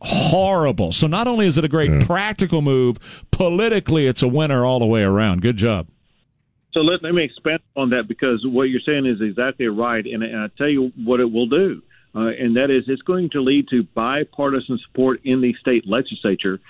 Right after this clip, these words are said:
Speaker 3: uh, to get this done because, uh, a-, any Democrat state house or state senate member from that region, uh, who has these constituents who are going through exactly what you were talking about,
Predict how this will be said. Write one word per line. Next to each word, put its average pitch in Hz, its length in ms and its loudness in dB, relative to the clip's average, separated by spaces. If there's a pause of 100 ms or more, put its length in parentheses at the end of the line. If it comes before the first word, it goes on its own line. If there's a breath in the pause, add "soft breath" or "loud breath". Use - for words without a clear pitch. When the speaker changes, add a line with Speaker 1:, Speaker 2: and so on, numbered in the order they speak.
(200 soft breath)
Speaker 3:
uh, 107 180 0
to 117 80 2
get 113 240 0
this 123 140 0
done 127 260 0
because, 113 300 0 (240 loud breath)
uh, 107 120 -2 (140)
a-, 147 240 2
any 175 380 2 (260)
Democrat 131 600 -2 (320)
state 135 340 -4
house 117 340 -6 (340 soft breath)
or 107 160 -4
state 123 360 -2
senate 143 240 0
member 110 400 0 (120)
from 147 200 0
that 127 160 0
region, 110 480 0 (300 loud breath)
uh, 110 160 -4
who 123 220 0
has 131 360 0
these 127 200 0
constituents 117 640 -2
who 120 120 2
are 113 60 2
going 131 240 0
through 131 200 2
exactly 123 720 0
what 117 200 2
you 110 100 0
were 98 100 0
talking 120 320 -4
about, 82 280 -8